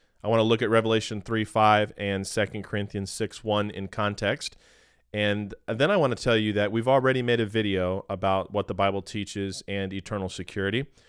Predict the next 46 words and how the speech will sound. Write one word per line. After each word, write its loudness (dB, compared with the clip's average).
We 2
have 4
put 0
the 2
link 0
to -4
that 4
video 2
in -4
the -4
description. -4
The -6
person 2
who 2
wrote 4
this -4
question 0
has -2
already 4
gotten 0
this -4
email, 2
but -2
for -4
you 0
that 2
are 4
watching, 2
maybe 0
you're 0
thinking -8
the -6
same -6
thing. -4
Does -10
the -2
Bible 6
teach -4
that 2
once -2
you're -2
saved, 0
you -2
are 2
saved 0
forever? 0